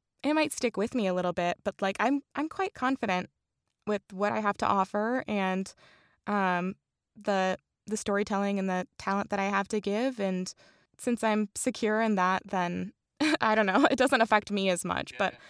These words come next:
Speaker 1: not to say that, not to say that if it affects you, you're insecure. Then not, not, not at all.
Speaker 2: I get you completely. Um, apologies if this is a vague question. Um,
Speaker 1: Go for
Speaker 2: but
Speaker 1: it.
Speaker 2: I wondered if you,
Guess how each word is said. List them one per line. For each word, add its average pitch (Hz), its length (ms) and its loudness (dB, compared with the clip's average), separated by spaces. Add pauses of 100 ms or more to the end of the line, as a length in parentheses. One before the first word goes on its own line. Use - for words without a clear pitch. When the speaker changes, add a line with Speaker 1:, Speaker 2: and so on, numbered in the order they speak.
(120)
Speaker 1:
not 440 120 12
to 415 80 8
say 370 180 4
that, 311 180 4
not 339 160 8
to 403 80 4
say 370 140 4
that 311 120 6
if 294 100 4
it 254 60 2
affects 247 340 0
you, 208 100 -2
you're 196 180 0
insecure. 190 500 0
Then 202 140 2
not, 220 180 4
not, 226 380 4
not 254 180 6
at 214 120 6
all. 190 300 6 (100)
Speaker 2:
I 127 120 6
get 143 160 6
you 135 100 4
completely. 113 640 -4 (340)
Um, 170 360 4 (220)
apologies 143 480 2
if 131 120 2
this 131 200 2
is 123 400 2
a 123 100 4
vague 123 500 4
question. - 800 -2
Um, 117 380 2
Speaker 1:
Go 208 160 4
for - 220 2
Speaker 2:
but 196 80 2
Speaker 1:
it. 196 120 0
Speaker 2:
I 151 100 2
wondered 170 400 4
if - 280 -2
you, 160 180 8